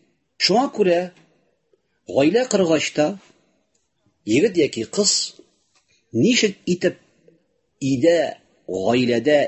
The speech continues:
әти белән әни мәсьәлә чишкәннәр, шул рәвешчә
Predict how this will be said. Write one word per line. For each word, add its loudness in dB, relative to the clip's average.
әти 0
белән -2
әни 0
мәсьәлә 0
чишкәннәр, -2
шул 2
рәвешчә 2